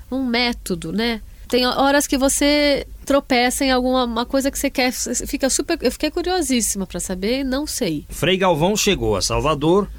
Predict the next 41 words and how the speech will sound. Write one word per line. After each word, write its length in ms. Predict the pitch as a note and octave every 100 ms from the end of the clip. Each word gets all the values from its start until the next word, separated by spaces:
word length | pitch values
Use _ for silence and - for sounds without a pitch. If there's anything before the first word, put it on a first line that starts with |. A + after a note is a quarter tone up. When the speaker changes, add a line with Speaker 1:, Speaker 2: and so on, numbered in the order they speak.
| -
Speaker 2:
foi 280 | - C#3+ D3+
estudar 440 | D3 C#3+ A#2+ A2+
no 140 | G2+ A#2
colégio 460 | C3 A2+ G#2+ G#2+
jesuíta, 680 | B2 D3 D#3+ D#3+ G3+ A#3 G#3+ - - -
gostou 500 | E3 F#3 - G#3 G#3
muito 680 | F#3 A#3 B3 G3 - - G#2+
do 140 | G#2
trabalho 540 | G2+ C3+ G#2+ B2+ A2+ A#2
dos 220 | D3 C3
jesuítas, 580 | C#3+ C#3+ E3+ G#3 A#3 G3+
escreveu 580 | G#3+ - G#3 C#3 F#3
pro 200 | G3+ G3
pai 420 | F3 - E3+ G3 - - - C#3+
dizendo 500 | E3 E3 C3+ F3 -
que 140 | F#3
queria 400 | D#3+ D#3 E3 E3+
ser 200 | - E3+
um 120 | E3
jesuíta 580 | C#3 E3+ C3+ C#3 E3+ E3
também. 420 | E3+ D3+ B2 G2 - -
Qual 160 | - G#3+
foi 160 | G#3 F#3
a 60 |
resposta? 580 | C#3 C3+ G#2 F2+ - - - -
Speaker 1:
O 100 | F#3+
pai 200 | - F#3
dele 180 | F#3 F#3+
falou, 200 | - F#3+
"Não, 220 | G3 A3
senhor, 320 | A3+ A3 C#3+
volta 300 | - G3 A3
pra 160 | A3 G3+
casa." 420 | - F3+ F#3+ G3+
A 40 | G#3
mãe 120 | A3
dele 160 | A#3+
tinha 180 | A3 B3+
morrido 540 | A3+ B3+ G#3+ G3 E3+ F3+
nesse 260 | E3+ -
período. 520 | - E3+ E3 D#3+ -